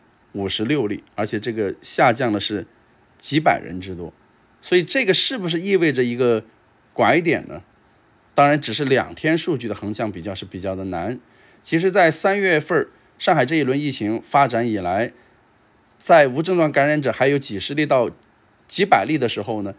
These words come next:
那么这个人数有起起伏伏，有高高低低。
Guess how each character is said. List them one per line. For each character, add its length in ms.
那 100
么 140
这 120
个 120
人 240
数 180
有 220
起 340
起 180
伏 200
伏， 240
有 220
高 280
高 240
低 160
低。 240